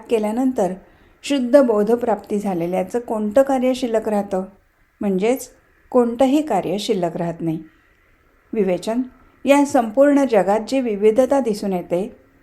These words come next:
ती सर्व रंग, रूप, गुण यामुळे आहे आणि त्यामुळेच भ्रम निर्माण होऊन भिन्नतेचा भास होतो. या भिन्नतेमागील आपली अज्ञानाची जाणीव आपल्याला नसते, म्हणून आपल्याला जग द्वैत स्वरूपात दिसतं.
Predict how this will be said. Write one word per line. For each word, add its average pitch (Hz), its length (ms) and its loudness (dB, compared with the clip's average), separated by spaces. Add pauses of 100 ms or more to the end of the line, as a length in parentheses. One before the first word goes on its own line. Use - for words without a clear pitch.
(140)
ती 277 100 0
सर्व 262 280 4
रंग, 208 360 2
रूप, 208 500 4
गुण 202 500 -2
यामुळे 240 420 2
आहे 165 240 -6 (600)
आणि 277 160 6
त्यामुळेच 269 580 2
भ्रम 247 320 2
निर्माण 202 360 0
होऊन 214 220 -2 (340)
भिन्नतेचा 247 640 2
भास 196 320 -2
होतो. 180 400 -8 (480)
या 277 200 6
भिन्नतेमागील 240 920 2 (100)
आपली 233 300 -4
अज्ञानाची 214 720 0
जाणीव 190 380 -2
आपल्याला 190 400 -2
नसते, 185 640 -4 (640)
म्हणून 277 280 8
आपल्याला 269 360 4
जग 240 340 0
द्वैत 220 400 0
स्वरूपात 180 460 -4
दिसतं. 180 420 -6